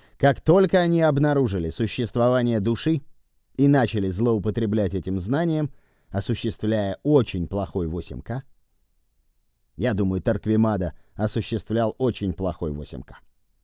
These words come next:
Я просматривал некоторые из его записей. Однажды у меня была одна из его книг. Весьма интересная книга. Она была обтянута человеческой кожей.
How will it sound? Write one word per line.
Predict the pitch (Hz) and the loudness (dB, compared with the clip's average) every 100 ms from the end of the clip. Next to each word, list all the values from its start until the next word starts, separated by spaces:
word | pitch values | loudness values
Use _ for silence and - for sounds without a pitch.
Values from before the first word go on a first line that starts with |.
| _ | _
Я | - 113 | -4 -2
просматривал | 101 95 - 120 117 107 98 | -2 -4 -2 -2 -2 -2 0
некоторые | 104 - - 90 90 - _ | -2 -4 -6 -6 -6 -12 _
из | 104 98 | -2 0
его | 101 95 | 2 0
записей. | 90 87 - - - - _ _ _ _ _ _ _ _ | -2 -6 -8 -18 -20 -20 _ _ _ _ _ _ _ _
Однажды | - 98 104 92 90 | -4 0 0 -2 -2
у | |
меня | 92 117 127 | 0 0 0
была | 104 117 95 | 0 0 -2
одна | 82 82 | -4 -8
из | 78 | -8
его | 82 78 | -10 -8
книг. | - 78 - _ _ _ | -10 -12 -16 _ _ _
Весьма | - 175 - - 101 98 156 123 | -4 -4 -4 -6 -4 -2 -2 -4
интересная | 98 87 85 98 - 78 | -6 -6 -6 -6 -6 -10
книга. | - 82 76 65 _ _ _ _ _ _ | -8 -8 -10 -14 _ _ _ _ _ _
Она | - 95 | -4 0
была | 107 98 92 | 2 2 0
обтянута | - 120 131 147 151 | 0 2 2 0 -2
человеческой | - 95 82 82 90 - | -2 -2 -4 -6 -8 -10
кожей. | 90 73 - | -10 -12 -14